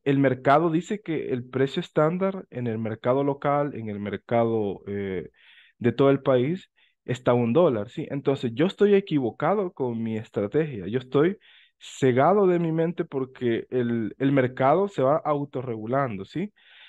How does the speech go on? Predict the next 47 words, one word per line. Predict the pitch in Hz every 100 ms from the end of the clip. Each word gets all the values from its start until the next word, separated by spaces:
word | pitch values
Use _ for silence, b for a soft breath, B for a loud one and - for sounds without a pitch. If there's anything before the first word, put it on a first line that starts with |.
| B
Y | 135
como | 139 131
digo, | 120
son | - 147
dos | 160 175
escenarios, | 156 135 135 98 104 -
¿sí? | 156 190 B B B
¿Y | 156
por | 151
qué | 147
les | 165
digo | 180 185
lo | 185
de |
los | 180 -
precios? | 190 202 202 202
Porque | 160 156 139 117
no, | 127 131 139 156 175 - -
el, | 139 135
en | 143
el | 139
ecosistema | 131 139 135 127 147 143 151
digital, | 151 147 - 143 143 147 113
en | 110
los | 110
negocios, | 123 135 147 - 151 147 - B B B B
en | 120
la | 120 131
parte | 135 135
de | 127
marketing, | 156 170 139 - 135
no | 131
sabemos | 151 170 151 196 202 160
asignar | 139 135 139 123 131 147
un | 131
precio | 127 147 - 107
a |
nuestros | 104 104 - -
productos. | 107 117 139 - 139 - B B B
No | 135 170
sabemos | 180 156 180 196 185
si |
estamos | 151 131 151 131
ganando | 120 135 151 139
o | 120
estamos | - 123 127 -
perdiendo. | 104 107 139 139 107